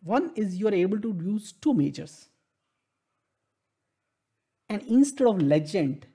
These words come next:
you use the another axis and it's still able to display that. And this is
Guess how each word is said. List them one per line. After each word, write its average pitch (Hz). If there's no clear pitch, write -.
you 202
use 214
the 214
another 185
axis 156
and 202
it's 208
still 262
able 190
to 190
display 151
that. -
And 196
this 247
is -